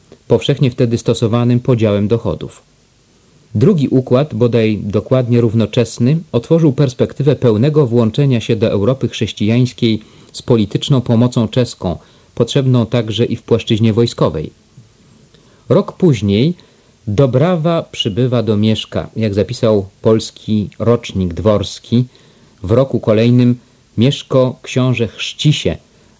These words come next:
a jeszcze w następnym posiłki czeskie umożliwiają zlikwidowanie Wichmana, uciążliwego awanturnika saskiego na usługach Wolinian.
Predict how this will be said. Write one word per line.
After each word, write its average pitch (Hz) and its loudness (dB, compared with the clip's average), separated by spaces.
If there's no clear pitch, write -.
a 95 0
jeszcze 127 0
w 131 -2
następnym 147 0
posiłki 123 0
czeskie 131 -2
umożliwiają 113 2
zlikwidowanie 101 -2
Wichmana, 92 -2
uciążliwego 123 0
awanturnika 110 0
saskiego 110 -2
na 104 0
usługach 95 -2
Wolinian. 92 0